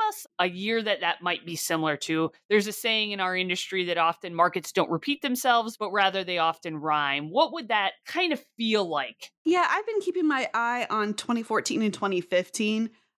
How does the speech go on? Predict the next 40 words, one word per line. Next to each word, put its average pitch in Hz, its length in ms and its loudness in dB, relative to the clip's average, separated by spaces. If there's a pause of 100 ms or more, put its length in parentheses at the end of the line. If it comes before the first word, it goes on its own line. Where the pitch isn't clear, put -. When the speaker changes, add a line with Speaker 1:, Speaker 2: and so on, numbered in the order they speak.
(120)
Speaker 2:
I'm 214 120 4
hesitant 269 680 -2
to 269 120 -4
say 233 440 -2
that 220 260 -4 (160)
that 185 400 0 (180)
puts 208 160 0
us 202 160 0
in 196 160 0
line 180 280 2
with 180 120 -2
twenty 175 240 0
nineteen, 165 460 0
because 170 320 -2
twenty 190 280 -2
nineteen 175 540 0
is 170 160 -2
a 175 60 -2
year 170 240 2
that 165 200 -8
all 165 360 2
agriculture 160 420 0
producers 160 600 0 (120)
need 185 120 4
to 170 80 -4
stick - 280 0
an - 80 -8
asterisk 165 680 -2
on 170 240 0
and 165 120 -2
say, 160 540 0 (180)
"Remember, 180 440 0
though, 185 180 0
that 170 160 -4
we 180 80 0
had 170 260 0
twenty 175 300 0
million 160 340 0
prevent 160 400 -2
plant 156 280 0